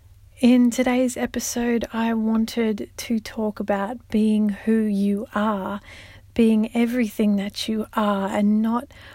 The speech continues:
holding back. I started thinking about this topic recently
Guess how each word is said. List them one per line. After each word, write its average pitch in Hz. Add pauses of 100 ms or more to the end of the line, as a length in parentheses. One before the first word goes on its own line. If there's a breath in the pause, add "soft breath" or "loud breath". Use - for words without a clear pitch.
(100)
holding 196 (480)
back. - (1400 loud breath)
I 220
started 233
thinking 220
about 208
this 214
topic -
recently 214